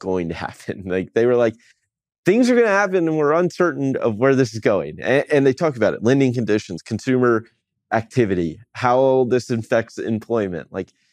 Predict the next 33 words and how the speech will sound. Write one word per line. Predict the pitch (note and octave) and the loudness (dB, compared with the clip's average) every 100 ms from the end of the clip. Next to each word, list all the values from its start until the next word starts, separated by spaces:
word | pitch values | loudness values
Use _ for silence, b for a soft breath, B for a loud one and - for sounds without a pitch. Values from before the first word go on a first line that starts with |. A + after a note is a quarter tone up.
| _ | _
you | - | 0
know, | B2 | 2
all | C#3+ | 4
these | G3 G3 | 2 0
things | - G3 D#3 | -2 -2 -2
are | C#3+ | -2
like, | A#2+ A2 F#2+ - _ | -2 -2 -10 -20 _
they're | G2 | -6
gonna | A#2+ C#3+ | -4 -2
have | F#3 | 0
impacts, | A3 G#3+ F#3 D#3+ - - _ | 0 2 2 0 -6 -20 _
but | - | -10
we're | F#2+ | -2
uncertain. | B2+ F3 - F#3+ B2 A#2+ - _ _ _ _ _ _ _ | 0 0 0 0 0 -6 -6 _ _ _ _ _ _ _
And | G#2 G2+ | -2 0
one | A#2 | 2
of | C#3+ | 2
those | F3 F3+ | 2 2
impacts | B3 G3 D#3 D3 - | 2 2 0 -2 -4
from | C#3 A#2 | -2 2
raising | A2 C#3+ F#3+ | 4 4 4
interest | A3+ A3+ F#3 - | 2 0 -4 0
rates | C3+ C3 - | 0 0 -4
is | G2 A2 _ _ _ | -4 -4 _ _ _
bringing | C3 F3 G3+ | 2 2 2
delinquency | F3 E3 D#3 D3+ D#3 | 2 0 -2 -4 0
rates | C3+ B2 - _ _ - | 2 0 -2 _ _ -2
back | A2+ G#2+ _ | -2 -2 _
to | C3+ A2+ G#2 _ _ - | 0 0 -2 _ _ 0
not | F3 | 2
only | C#4 B3+ | 4 2
pre-pandemic | C#3+ D#3 C#3+ C3 F#2 C#3+ A3 A#2+ G2 | 0 -2 -2 -2 0 0 0 -2 -2
levels, | F2 F2+ F#2 | -4 -4 -12